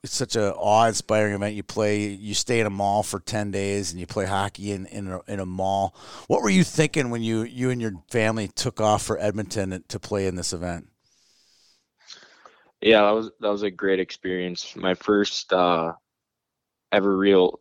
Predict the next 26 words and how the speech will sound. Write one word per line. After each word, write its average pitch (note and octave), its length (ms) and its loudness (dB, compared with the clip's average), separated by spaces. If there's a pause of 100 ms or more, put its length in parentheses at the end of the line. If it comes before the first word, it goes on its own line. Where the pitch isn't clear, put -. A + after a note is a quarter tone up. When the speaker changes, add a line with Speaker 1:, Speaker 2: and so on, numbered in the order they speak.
(100)
Speaker 2:
real G2+ 240 6
travel F#2+ 580 2
I, E2+ 240 -2 (140)
I E2 100 -10
did E2+ 320 -6
for, D#2+ 500 -4
for E2+ 240 -8
hockey, F2+ 640 -4 (220)
and, D#2 220 -20 (960)
and, E2+ 260 -6 (720)
um, F2 460 0 (480)
kinda G2+ 200 -2
going F#2+ 320 0
down F2+ 280 0
to F2+ 80 -2
the, D#2+ 180 -6 (200)
to F#2+ 100 0
the F2 80 4
cities F2+ 520 0
and, E2+ 240 -6 (120)
and E2 340 -10 (680)
meeting F#2+ 340 4
those F2+ 280 4
guys, F2+ 360 0
it F#2 80 0
was F2 500 -2